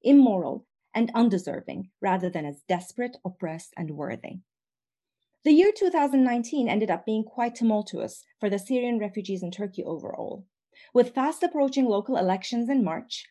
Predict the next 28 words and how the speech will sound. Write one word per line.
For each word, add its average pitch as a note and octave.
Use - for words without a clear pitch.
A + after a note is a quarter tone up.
where A3+
the F#3+
A F#3+
K G#3+
P E4
ended G3
up F#3
losing F#3+
several B3+
big F3+
cities, D#3
including G#3+
Istanbul. -
Both E4+
government C#4
policy F3+
towards E3+
Syrian A3+
refugees F3
and F#3+
the F#3
discourse A#3
of F#3
key D#4+
state A#3+
officials F#3+
shifted -
considerably. -